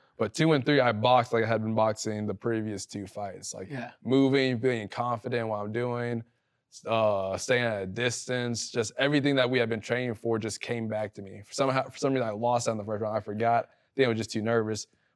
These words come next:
Speaker 1: But once I sat down and, like, focused and centered myself, like, "Okay, just do what you were doing." And then,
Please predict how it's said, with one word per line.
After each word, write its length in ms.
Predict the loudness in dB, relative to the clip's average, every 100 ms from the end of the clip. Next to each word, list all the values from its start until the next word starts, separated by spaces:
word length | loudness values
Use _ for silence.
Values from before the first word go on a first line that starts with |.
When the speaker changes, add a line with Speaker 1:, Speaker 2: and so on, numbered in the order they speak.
| -6
Speaker 1:
But 60 |
once 520 | 0 0 0 -6 -10 -18 _ _ _ -4
I 120 | -2
sat 380 | 2 4 4 4
down 260 | 2 2
and, 80 | -2
like, 260 | -6 -10 -6
focused 340 | 0 0 0
and 100 | -6
centered 220 | 0 0
myself, 240 | 0 -2 -4
like, 140 | -2
"Okay, 320 | -4 -4 -8 -8
just 280 | -4 -4 -4 _
do 120 | -4 -2
what 160 | -2
you 80 | -4
were 40 |
doing." 280 | -2 -4 -4
And 120 | -2
then, 140 | 0